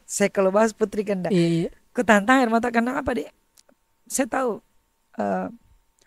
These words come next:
Speaker 1: ruang tak ini besar.
Speaker 2: Iya.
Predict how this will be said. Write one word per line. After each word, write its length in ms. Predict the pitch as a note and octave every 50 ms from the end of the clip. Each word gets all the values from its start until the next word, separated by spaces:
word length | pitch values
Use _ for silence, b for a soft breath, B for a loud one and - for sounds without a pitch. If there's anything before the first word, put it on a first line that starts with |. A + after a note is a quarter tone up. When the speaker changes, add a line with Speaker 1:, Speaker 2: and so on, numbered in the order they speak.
| _ _ _ -
Speaker 1:
ruang 260 | A3+ A#3 A#3 B3 C4
tak 160 | A#3+ A3+ G#3
ini 300 | A3+ A#3 A#3 A#3 B3 B3+ _ _ _ _ _ _ _ _ - _ _ -
besar. 460 | - F3+ - - A#3 - - - - - _ _ _ _ _ -
Speaker 2:
Iya. 220 | A#3+ A3 B3 -